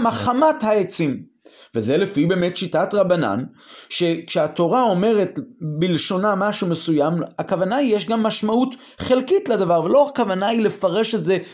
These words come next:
כפשוטו ובמילואו ובכל הפרטים.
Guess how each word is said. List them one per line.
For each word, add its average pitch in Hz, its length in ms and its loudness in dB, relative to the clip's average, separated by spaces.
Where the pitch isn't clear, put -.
כפשוטו 220 800 2
ובמילואו 196 840 4
ובכל 190 320 2
הפרטים. 160 680 -2